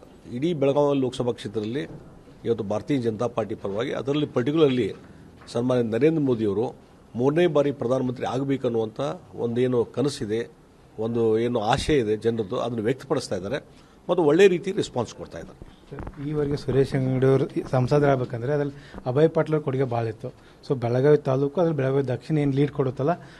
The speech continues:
Speaker 2: ಅದೇ ಬಿ ಜೆ ಪಿ ಗೆಲುವಿಗೆ ಒಂದು ದೊಡ್ಡ ಮೆಟ್ಟಿಲನ್ನಾಗ್ತದೆ. So ಅದು ನಿಮ್ಗೆ ಈ ರೀತಿ, ಈ, ಈ ಸಲ ಯಾವ ರೀತಿ ವಾತಾವರಣ ಕಾಣಬರ್ತದೆ?
Speaker 1: ನೋಡಿ, ಕೆಲವೊಂದು ನಾವು ಕ್ಷೇತ್ರಗಳನ್ನ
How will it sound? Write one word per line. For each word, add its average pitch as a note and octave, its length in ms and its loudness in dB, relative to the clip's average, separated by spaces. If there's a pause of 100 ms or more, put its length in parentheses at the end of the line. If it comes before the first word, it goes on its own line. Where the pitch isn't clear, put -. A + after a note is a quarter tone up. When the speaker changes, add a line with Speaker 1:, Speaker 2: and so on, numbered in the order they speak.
(140)
Speaker 2:
ಅದೇ D3+ 180 4
ಬಿ D#3+ 180 2
ಜೆ D3+ 160 2
ಪಿ D3+ 200 0
ಗೆಲುವಿಗೆ C#3 400 2
ಒಂದು C3+ 200 -2
ದೊಡ್ಡ B2 240 -2
ಮೆಟ್ಟಿಲನ್ನಾಗ್ತದೆ. C3 840 -4
So D#3+ 160 6
ಅದು C#3+ 160 6
ನಿಮ್ಗೆ F3+ 240 6
ಈ E3 80 6
ರೀತಿ, D3+ 280 0
ಈ, D#3+ 140 2
ಈ E3+ 100 0
ಸಲ E3+ 140 4
ಯಾವ D3+ 120 8
ರೀತಿ D3 240 0
ವಾತಾವರಣ C3 320 2
ಕಾಣಬರ್ತದೆ? A#2+ 380 -6
Speaker 1:
ನೋಡಿ, D#3+ 540 -2 (100)
ಕೆಲವೊಂದು C#3 340 2
ನಾವು B2+ 120 4
ಕ್ಷೇತ್ರಗಳನ್ನ C#3+ 580 4